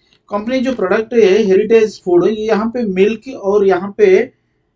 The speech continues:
मिल्क का product सब बनाते हैं। यहाँ पे आप देखेंगे मिल्क है, पेड़ा है और यहाँ पे लस्सी भी देखेंगे, घी भी देखेंगे, यहाँ पे घी भी बनाते हैं,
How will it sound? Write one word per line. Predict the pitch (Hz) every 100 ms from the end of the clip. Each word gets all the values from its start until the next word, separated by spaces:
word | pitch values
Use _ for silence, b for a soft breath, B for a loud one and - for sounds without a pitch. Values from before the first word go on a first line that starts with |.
| _
मिल्क | 208 247 277
का | 285 247 247
product | 254 226 226 220
सब | 233
बनाते | 185 180 175 196
हैं। | 202
यहाँ | 220 202
पे | 214 214 208
आप | 190 180
देखेंगे | 190 185 196 190
मिल्क | 170 185 185 185
है, | 170 175 185 175
पेड़ा | - 170 185 190
है | 175 180 196
और | 185 185
यहाँ | 175 175 185
पे | 196
लस्सी | 175 156 - 202
भी | 190
देखेंगे, | 185 190 180 190
घी | 165 170 185
भी | 190
देखेंगे, | 180 190 190
यहाँ | 190 180
पे | 185
घी | 151 185
भी | 185
बनाते | 185 185 185 190
हैं, | 190